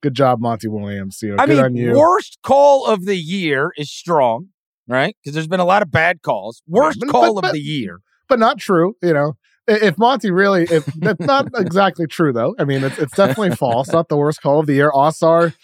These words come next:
Speaker 1: should have grabbed the ball with two hands and took better care of the ball. He was reckless with the ball, and he was losing it.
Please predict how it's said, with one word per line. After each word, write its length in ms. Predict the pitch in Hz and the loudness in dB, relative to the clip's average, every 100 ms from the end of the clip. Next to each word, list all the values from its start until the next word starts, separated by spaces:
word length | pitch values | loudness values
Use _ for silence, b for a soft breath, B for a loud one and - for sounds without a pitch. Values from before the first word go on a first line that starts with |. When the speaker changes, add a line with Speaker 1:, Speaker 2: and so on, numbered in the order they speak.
| _ | _
Speaker 1:
should 240 | - 175 190 | -4 0 2
have 100 | 180 | 2
grabbed 280 | 165 175 | 2 2
the 60 | 175 | 0
ball 200 | 147 160 | 0 0
with 140 | 180 | 0
two 140 | - 160 | -2 -2
hands 360 | 151 123 135 170 | 0 -2 0 -2
and 100 | 143 | -2
took 200 | 151 135 | -6 -4
better 200 | 127 139 | -4 -4
care 240 | - 131 | -2 -2
of 80 | 139 | -2
the 80 | 151 | -4
ball. 380 | 117 101 101 113 _ | -4 -4 -4 -8 _
He 100 | - | 2
was 160 | 160 117 | 2 2
reckless 400 | 135 151 180 170 | 0 0 -2 -2
with 80 | 202 | -2
the 80 | 156 | 0
ball, 260 | 135 131 | 2 4
and 80 | 131 | 2
he 80 | 123 | 0
was 300 | 135 170 123 | 2 2 0
losing 420 | 127 170 123 104 | 0 0 -2 -10
it. 140 | 117 | -10